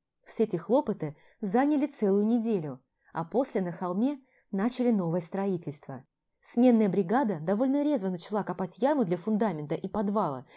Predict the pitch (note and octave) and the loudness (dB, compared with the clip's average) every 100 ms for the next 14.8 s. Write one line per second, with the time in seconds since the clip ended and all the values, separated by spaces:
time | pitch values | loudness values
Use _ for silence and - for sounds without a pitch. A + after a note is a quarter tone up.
0 | - - G#3+ - E4 - F#3+ F#3+ F3+ E3+ | -10 -2 -2 0 -2 0 0 0 0 -6
1 | E3 - F#3 G3 B3 E3 - E3+ G#3+ - | -10 -4 0 2 2 0 -6 -4 -4 -2
2 | G#3 - - _ _ _ - F#3 G#3 B3 | -4 -4 -12 _ _ _ -6 2 4 4
3 | D#4 A3 G#3+ - G3+ E3 E3+ E3+ F#3 A#3 | 2 2 0 -2 -4 -4 -4 -2 2 2
4 | D#4 A#3 F3 A3 G3 E3 - - C#4 C4 | 4 2 4 2 2 -4 -10 -6 0 2
5 | C#4 C#4 A3+ D#3+ D3+ C3 _ _ - - | 2 2 0 -2 -10 -14 _ _ -20 0
6 | C#4+ C4 B3+ B3+ A#3 C4 B3+ F3+ G#3+ F#3+ | 2 2 2 2 4 2 0 2 4 4
7 | G#3+ A3 A3 A3+ A#3 G3 G#3 - A#3+ A#3+ | 0 0 0 0 0 0 -2 -2 0 2
8 | G#3+ G#3+ A3+ - G3 G3 G#3 G3 - F3 | 2 4 2 0 -4 0 0 0 -2 -8
9 | - C4+ D#4 - _ _ _ G#3+ G3 A3 | -4 -4 -4 -6 _ _ _ -2 2 2
10 | C#4+ F3 D3 _ - A3 A3 G#3+ G#3+ G3+ | 2 -4 -8 _ -2 2 2 2 -2 0
11 | G3 F3 - B3 C#4 G3 D#3+ - A#3 D4 | 0 -2 0 2 2 2 0 -2 2 2
12 | - A#3+ C4+ B3 C4 - - C3 _ _ | 2 0 0 2 2 0 -4 -8 _ _
13 | _ - G#3+ G#3 G3+ F#3 E3+ D3 B3+ A#3 | _ 0 0 2 0 0 0 2 4 2
14 | C#3 - - - G#3 F3+ C#3 C3 | -2 -4 -6 -2 -2 -2 -6 -10